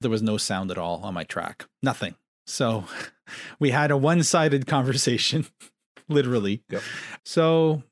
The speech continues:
Speaker 1: here we are.
Speaker 2: So we're doing it again.
Speaker 1: We're doing it again, and we'll do it better. I'm confident.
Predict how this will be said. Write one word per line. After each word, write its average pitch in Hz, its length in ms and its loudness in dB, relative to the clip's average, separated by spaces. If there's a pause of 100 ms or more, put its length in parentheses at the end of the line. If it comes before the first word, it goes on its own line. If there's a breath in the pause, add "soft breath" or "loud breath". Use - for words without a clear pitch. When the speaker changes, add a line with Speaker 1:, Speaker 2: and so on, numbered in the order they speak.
(320)
Speaker 1:
here 170 180 2
we 196 160 6
are. 156 320 4
Speaker 2:
So 147 80 4
we're 127 100 4
doing 175 260 4
it 175 120 4
again. 165 440 2
Speaker 1:
We're 151 120 2
doing 196 240 6
it 196 100 6
again, 165 340 2 (200)
and 147 120 0
we'll 160 60 6
do 180 100 6
it 147 140 2
better. 143 380 2 (440)
I'm 135 140 -4
confident. 135 680 -2